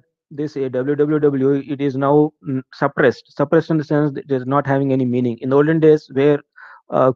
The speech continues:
keep all their web resources in a particular folder. That folder name is basically your W W W.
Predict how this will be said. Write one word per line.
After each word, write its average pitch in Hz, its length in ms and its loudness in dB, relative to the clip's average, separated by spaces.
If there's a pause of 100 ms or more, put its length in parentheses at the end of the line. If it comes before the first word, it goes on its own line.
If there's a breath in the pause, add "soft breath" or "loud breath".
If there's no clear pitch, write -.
(120)
keep 175 200 2
all 156 280 4
their 151 200 4
web 135 220 0
resources 143 720 -6
in 131 120 -6
a 127 40 -8
particular 123 380 -6 (140)
folder. 139 320 2 (240)
That - 140 -6
folder 202 360 0
name 175 260 0
is 170 140 0 (120)
basically 143 280 -8
your 151 140 -6
W 127 280 -6
W 117 220 -8
W. 101 240 -16